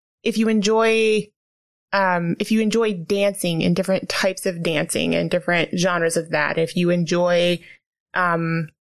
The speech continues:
lots of different types of music and things like that, this is just a, it's a fun film. And yeah, there's,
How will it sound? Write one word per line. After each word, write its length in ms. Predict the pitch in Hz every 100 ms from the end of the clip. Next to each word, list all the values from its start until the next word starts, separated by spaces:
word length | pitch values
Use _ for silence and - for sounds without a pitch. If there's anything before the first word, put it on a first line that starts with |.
| _ _ _ -
lots 420 | 190 196 202 214
of 60 | 208
different 260 | 185 185
types 180 | 196 185
of 120 | 170
music 720 | 170 175 185 202 185 156 165
and 160 | 180 156
things 220 | 180 170
like 220 | 170 165
that, 300 | - 165 156 - _ _ _ _
this 180 | 277 339
is 120 | 381
just 180 | 381 370
a, 220 | 359 285
it's 160 | 311 -
a 60 | 320
fun 640 | - - 247 247 240 240 -
film. 600 | - - 165 - - -
And 200 | 214 214
yeah, 160 | 202 185
there's, 320 | 220 233